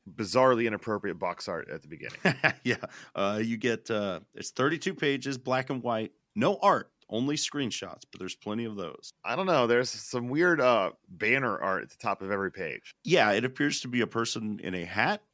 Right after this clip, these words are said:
Speaker 2: maybe a gangster, also maybe a, a, and a ghost kind of. They look like little black and white icons, kind of. It's very strange. Uh, right away,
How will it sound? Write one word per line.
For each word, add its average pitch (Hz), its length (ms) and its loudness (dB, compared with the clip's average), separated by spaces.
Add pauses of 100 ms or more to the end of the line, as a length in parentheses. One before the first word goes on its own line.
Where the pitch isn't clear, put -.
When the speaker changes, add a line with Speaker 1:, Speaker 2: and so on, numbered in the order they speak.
Speaker 2:
maybe 104 380 0
a 113 60 0
gangster, 139 680 -2
also 110 540 -2 (200)
maybe 104 420 0
a, 98 400 -2
a, - 120 -6
and 113 160 -2
a 110 60 -2
ghost 110 540 0
kind 104 260 -2
of. 95 120 -6 (240)
They 107 80 -2
look 117 220 -4
like 107 180 -2
little 107 400 -4 (220)
black 110 220 -2
and 110 100 -2
white 107 280 -4
icons, 147 520 -2
kind 233 240 -4
of. 226 100 -8
It's - 420 -10
very 135 200 -2
strange. 90 580 -4
Uh, - 200 -10 (380)
right 107 240 4
away, 135 380 6